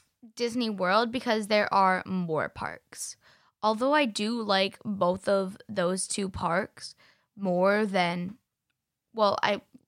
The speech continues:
my favorite ever entire broad Disney, Disneyland, Disney World, any Disney theme park is in Disneyland.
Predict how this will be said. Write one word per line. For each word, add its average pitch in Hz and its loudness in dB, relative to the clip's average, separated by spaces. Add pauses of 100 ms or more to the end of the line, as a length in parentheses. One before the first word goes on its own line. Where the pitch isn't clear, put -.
(520)
my 208 0
favorite 208 0
ever 190 0
entire 180 -2
broad 175 -2
Disney, 180 -6 (580)
Disneyland, 180 -2
Disney 185 -4
World, 175 -2
any 175 -2
Disney 180 -4
theme 170 -8
park 208 -4
is 180 -4
in 190 -4
Disneyland. 180 -4